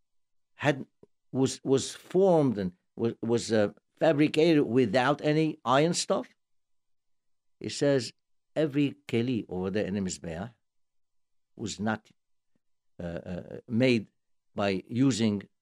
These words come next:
any metal, any iron s-, uh, any iron, uh, utensil. Everything else. He said, even the Adanim, you know, the Adanim, the sockets that they used for the Mishkan, the Adanim is,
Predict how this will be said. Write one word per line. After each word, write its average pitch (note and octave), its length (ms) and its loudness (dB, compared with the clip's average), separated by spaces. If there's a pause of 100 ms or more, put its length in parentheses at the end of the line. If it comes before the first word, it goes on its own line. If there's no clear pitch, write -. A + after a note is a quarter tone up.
(160)
any B2+ 120 2
metal, F#2+ 500 -2
any G#2 360 -2
iron A2 220 0
s-, - 180 -8 (180)
uh, G2 180 -4
any G#2+ 200 -2
iron, A2 360 2
uh, F#2+ 260 -4
utensil. G#2 480 -6 (1400)
Everything F3+ 360 4
else. - 320 -4 (1900)
He D3+ 80 -4
said, F3+ 160 0
even A3+ 220 6
the F#3+ 60 6
Adanim, G3+ 640 4 (440)
you C#3 100 -2
know, C3 60 0
the A#2+ 100 0
Adanim, D3+ 560 2 (540)
the - 60 -14
sockets C3 440 -4
that F#2 120 -8
they F2+ 60 -10
used A#2+ 220 -4
for - 60 -10
the E2 100 -8
Mishkan, E2 400 -8 (480)
the - 160 -20
Adanim A2 460 -4
is, - 240 -12